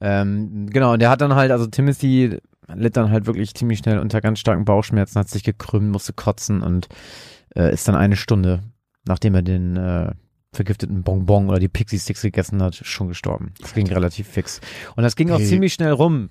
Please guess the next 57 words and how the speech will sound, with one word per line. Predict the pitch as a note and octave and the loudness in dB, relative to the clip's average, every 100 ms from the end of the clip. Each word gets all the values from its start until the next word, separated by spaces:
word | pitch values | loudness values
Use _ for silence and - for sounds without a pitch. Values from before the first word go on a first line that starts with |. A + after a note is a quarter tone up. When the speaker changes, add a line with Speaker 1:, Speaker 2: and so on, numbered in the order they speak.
| - | -8
Speaker 1:
in | A#2 | -4
der | G#2+ | -2
Nachbarschaft. | G#2 A#2 G2+ A2 A#2+ - | -2 -2 -2 -4 -4 -8
Und | A2 G#2+ | -6 -2
die | |
Speaker 2:
Ja. | A#2 A2+ | 0 2
Speaker 1:
Kinder | C#3 C#3+ C#3+ C#3 - | 2 4 4 2 0
oder | B2+ | -2
die | G#2 A2 | -2 0
Eltern | B2 C#3+ D3+ | 2 2 2
der | A#2+ | 0
Kinder | - C#3+ B2+ | 0 0 0
sind | A2 A2+ | 0 -2
dann | E2 | -4
auch, | F2+ G2+ | -4 -4
haben | F#2+ - | -4 -2
echt | G#2 - | -4 -6
völlig | - C#3+ B2+ | -4 0 0
freigedreht | - C#3+ C#3+ G2 G2+ G2+ | 2 4 4 2 -2 -2
und | G#2+ - | -4 -4
natürlich | G#2+ A#2 A2 G#2+ - - - - | -4 -2 -2 -4 -12 -20 -20 -12
verständlicherweise | - A2 A#2+ A2+ A2 G#2+ A2+ F2+ | -4 -2 0 2 2 4 4 2
auch | F#2+ | -2
total | - G#2+ G#2 | -6 -2 0
Sorge | F#2+ A#2 C3 F#2 | 2 2 4 2
um | F2 | -4
ihre | F#2+ - | -6 -4
eigenen | G#2 A#2 F#2 | -2 -2 -2
Kinder | - F#2 G2 | -4 -6 -6
und | G2 | -6
sind | G#2+ | -4
dann | G#2 G2+ | -2 -2
wirklich | - A#2 - - _ _ | -6 -10 -12 -20 _ _
ta-, | - - | -10 -6
also | A2+ G#2 | -4 -4
wie | G#2 - | -6 0
Eltern | D3+ E3 D3+ | 2 2 0
dann | C#3+ | 2
ja | C3 | 0
auch | A#2+ | 0
manchmal | C#3 C3 A#2+ | -2 -2 0
so | A#2 | 0
sind, | C3 D3 | 0 0
jeder | B2+ A#2 | 0 0
kennt | C#3+ | -2
das | B2+ | -2
ja | B2 | -4
aus | A2 | -2
seiner | A2+ G#2 | -4 -4
Kindheit, | C#3+ C#3+ A#2 | -2 -2 0
wenn, | A#2 A2 - - - _ | -2 -2 -10 -20 -20 _
wenn, | A#2 A#2 G#2+ | -4 -4 -4
wenn | A2+ | -4
Eltern | - C#3+ E3 E3+ | 0 0 2 0
glauben, | C3 B2+ C3+ E3 E3 | 2 4 4 4 2
dass | C3+ B2 | -2 -2
man | C3 B2 B2 | -4 -4 -6